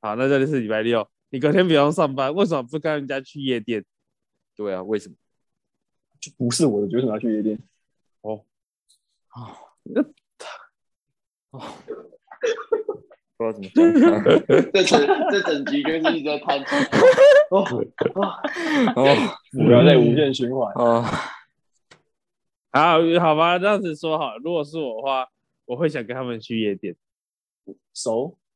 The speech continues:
Speaker 1: 没有，没了，就这样。
Speaker 4: 那如果是我的话，我也不是，我也不，不去夜店的，但是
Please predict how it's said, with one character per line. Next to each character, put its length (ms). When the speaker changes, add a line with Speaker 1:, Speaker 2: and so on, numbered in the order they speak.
Speaker 1:
没 100
有， 180
没 200
了， 200
就 120
这 120
样。 140
Speaker 4:
那 180
如 120
果 160
是 160
我 140
的 100
话， 180
我 160
也 60
不 140
是， 240
我 180
也 80
不， 200
不 80
去 280
夜 120
店 180
的， 100
但 180
是 240